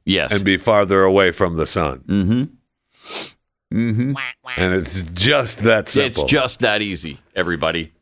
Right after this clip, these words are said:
Speaker 2: I
Speaker 1: So don't worry about the Earth.
Speaker 2: I mean,
Speaker 1: It'll be fine
Speaker 2: I,
Speaker 1: in a billion
Speaker 2: I
Speaker 1: years.
Speaker 2: realize I'm not a who, an
Speaker 1: Stupid.
Speaker 2: astrophysicist
Speaker 1: <laughs> Right.
Speaker 2: from
Speaker 1: All
Speaker 2: Manchester.
Speaker 1: right.
Speaker 2: I
Speaker 1: Mm-hmm.
Speaker 2: got it.
Speaker 1: Mm-hmm.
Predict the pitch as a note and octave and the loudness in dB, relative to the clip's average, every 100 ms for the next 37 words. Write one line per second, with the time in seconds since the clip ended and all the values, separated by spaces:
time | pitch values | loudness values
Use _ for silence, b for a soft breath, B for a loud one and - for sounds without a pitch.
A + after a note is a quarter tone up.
0 | _ - A#2 F#2+ F#2+ E2 F2+ C3+ A2+ G#2+ | _ -2 0 0 -2 -4 -4 -2 0 2
1 | F#2+ E2 D2 C#2+ C#2+ G#1 G1+ - A#2 - | 2 2 0 0 -4 -4 -6 0 0 0
2 | E2+ - B1 B1 B1 - G#2 D#2+ D2 C#2+ | -4 -4 -4 -4 -10 -6 -4 -2 -2 -2
3 | C2 A#2 C3+ C3 A#2+ G2+ F2+ G2+ F#2 F2+ | -2 0 2 2 4 4 4 2 0 0
4 | F2+ E2+ D#2+ A2+ - A2 G2 - F#2+ F#2+ | 0 0 0 -2 -4 -6 -6 -4 -2 -2
5 | F#2+ - F#2+ F2 - G#2 F#2+ - F#2 A2+ | -4 0 2 2 0 0 2 0 -2 -2
6 | - B2+ A#2 A#2 G2 F#2+ _ _ B B | -2 0 0 0 -2 -8 _ _ B B
7 | B B - A2+ F#2+ F#2 G#2 G#2 E2 F#2 | B B -2 0 0 2 2 2 2 2
8 | D#2+ - D2 D2 - - F2+ F2 F2+ F2+ | 2 2 -2 -2 -8 -2 2 2 4 2
9 | D2+ C#2 - _ G#2+ A2+ G#2 F#2 G2 | 2 -2 -10 _ -2 2 2 0 0